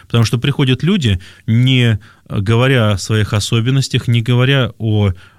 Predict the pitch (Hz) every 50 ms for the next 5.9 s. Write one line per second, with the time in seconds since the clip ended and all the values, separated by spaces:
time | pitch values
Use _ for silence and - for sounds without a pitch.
0 | _ - 92 - - 117 113 110 101 90 104 113 120 143 165 165 147 127 110 -
1 | - - - _ _ - 123 147 131 - - - 127 - - 175 185 - 156 143
2 | 131 120 - 131 123 - - - - 90 87 - - - 87 87 87 _ _ _
3 | _ _ _ _ _ _ _ _ _ _ _ - 104 107 - - 135 - - -
4 | - 139 127 - 117 117 110 - - 113 110 110 110 127 127 117 - - 113 -
5 | - _ - 127 - - - 143 123 - - 165 170 170 - - 98 87